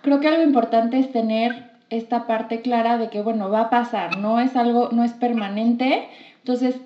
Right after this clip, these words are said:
¿qué herramientas tengo? ¿Cómo puedo vivir lo que está pasando ahorita en mi situación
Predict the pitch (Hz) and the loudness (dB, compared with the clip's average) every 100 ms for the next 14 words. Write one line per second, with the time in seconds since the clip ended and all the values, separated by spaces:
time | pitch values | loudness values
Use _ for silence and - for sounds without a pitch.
0 | - _ 302 302 320 339 302 277 254 247 | -20 _ 0 2 2 2 4 2 2 0
1 | 247 240 262 262 285 311 339 277 254 247 | -2 -2 -2 -2 0 2 0 0 2 0
2 | 208 214 214 220 - 277 - 233 262 262 | -2 -4 -4 -6 -6 -12 -6 -4 0 0
3 | 247 240 226 226 226 233 254 294 294 285 | 0 0 -2 -2 -2 4 6 4 2 0
4 | 233 220 240 240 294 | -2 -2 -2 -2 -4